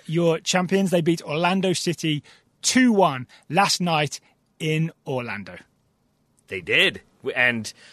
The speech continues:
Speaker 2: first of all, a final that everybody saw coming. I think we all knew it was gonna be Portland, Orlando from the start. That
Speaker 1: <laughs>
Speaker 2: wasn't at all a surprise. Uh, I, I did think with momentum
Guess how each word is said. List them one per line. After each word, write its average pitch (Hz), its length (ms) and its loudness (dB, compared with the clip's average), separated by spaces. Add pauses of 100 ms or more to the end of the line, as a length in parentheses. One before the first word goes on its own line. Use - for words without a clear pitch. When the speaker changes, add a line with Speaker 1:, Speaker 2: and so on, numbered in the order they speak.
Speaker 2:
first 202 300 0
of 190 40 4
all, 151 200 4
a 139 40 4
final 147 380 2
that 113 260 4
everybody 170 400 2
saw 156 160 4
coming. 139 380 -2
I 107 80 -4
think 113 240 -4
we 117 160 0
all 120 200 6
knew 135 280 4
it 139 80 6
was 127 120 -4
gonna 123 120 0
be 123 100 -2
Portland, 113 340 -4
Orlando 107 320 0
from 107 180 -6
the 98 100 -6
start. 123 400 2
That 180 160 0
Speaker 1:
<laughs> - 20 2
Speaker 2:
wasn't 107 240 0
at 101 80 -4
all 101 140 0
a 101 60 -4
surprise. 107 640 -2 (440)
Uh, 143 260 4
I, 185 320 2
I 165 180 2
did 190 260 -2
think 226 400 -2 (220)
with 147 320 -4
momentum 147 760 0